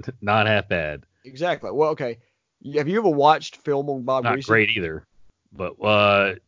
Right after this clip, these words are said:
Speaker 1: I've seen highlights. I, Bob Griese was a little before my time, but the fact that I'm reading here he started five Super Bowls was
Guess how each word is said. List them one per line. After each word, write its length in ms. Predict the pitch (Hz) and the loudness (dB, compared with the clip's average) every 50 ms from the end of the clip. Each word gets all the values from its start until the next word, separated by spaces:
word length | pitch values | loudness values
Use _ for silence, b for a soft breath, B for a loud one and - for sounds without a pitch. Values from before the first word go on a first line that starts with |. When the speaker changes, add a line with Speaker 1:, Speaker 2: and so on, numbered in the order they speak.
| _ - | _ 0
Speaker 1:
I've 400 | 110 107 107 104 104 95 90 - | 2 2 4 2 0 -2 -6 -12
seen 320 | - - 123 117 113 113 | -10 -6 -4 -4 -4 -4
highlights. 800 | 92 - - - 98 95 90 87 87 80 76 76 - - - - | -6 -8 -6 -4 -2 -2 -2 -4 -6 -8 -10 -12 -16 -18 -16 -14
I, 280 | 90 90 90 90 92 87 | -10 -10 -8 -8 -10 -10
Bob 340 | 85 92 98 101 104 98 | -8 -6 -4 -4 -4 -4
Griese 240 | 92 101 104 95 - | -4 -6 -6 -6 -8
was 100 | 104 90 | -10 -8
a 60 | 87 | -8
little 800 | 87 87 92 101 113 120 123 123 123 123 117 117 113 107 104 104 b b b b b b - | -6 -6 -4 -2 0 0 2 2 2 2 2 2 2 0 -2 -4 b b b b b b -12
before 260 | 101 92 - 123 117 | -8 -2 0 0 2
my 140 | 113 113 113 | 2 2 0
time, 560 | 110 - 113 113 113 113 113 113 113 110 104 b b b b b b b | 0 0 0 0 2 2 2 0 0 -4 -6 b b b b b b b
but 140 | - 101 92 | -6 -6 -4
the 80 | - 95 | -4 -4
fact 380 | - - 120 120 120 123 120 | 0 2 2 2 2 0 0
that 180 | 120 104 - - | 0 0 0 0
I'm 160 | 107 107 107 | -2 -2 0
reading 200 | 113 117 113 104 | 0 -2 -2 -2
here 160 | 98 107 107 | -4 -4 -4
he 40 | 98 | -4
started 480 | - - - - 104 104 104 101 87 - | -6 -6 -4 0 0 2 0 0 -2 -2
five 320 | - 98 98 95 92 90 | -2 0 0 0 -2 -4
Super 300 | - - 113 101 107 101 | -8 -10 -10 -10 -10 -10
Bowls 560 | 98 101 101 101 104 104 101 98 92 95 - - - | -6 -4 -2 -2 0 -2 -2 -4 -6 -10 -14 -18 -16
was 640 | - 95 98 95 90 90 85 80 78 - - - - | -12 -10 -8 -8 -8 -8 -8 -10 -12 -14 -14 -16 -18